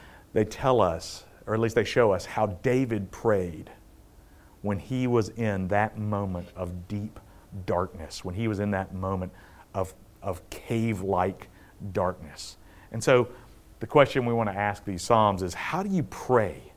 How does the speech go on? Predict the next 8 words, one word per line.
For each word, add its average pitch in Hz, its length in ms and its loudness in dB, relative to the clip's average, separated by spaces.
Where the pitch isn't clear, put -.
when 104 160 0
you're 98 160 2
that 98 260 6
scared? 76 480 -4
How - 180 -2
do 196 80 2
you 180 80 2
pray - 540 0